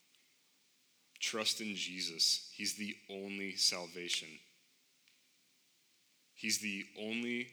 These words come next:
truly righteous person that gave himself up so that you could gain his righteousness. If that's a decision you haven't made, if that's something that you feel like, "I need to do that, like,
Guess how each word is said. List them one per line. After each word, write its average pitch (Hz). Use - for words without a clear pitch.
truly 113
righteous 101
person 90
that 85
gave 90
himself 92
up 85
so -
that 92
you 101
could 101
gain 95
his 85
righteousness. 87
If -
that's 117
a 131
decision 117
you 113
haven't 107
made, 104
if 101
that's 110
something 117
that 98
you 98
feel 110
like, 90
"I 98
need 107
to 85
do 90
that, 104
like, 85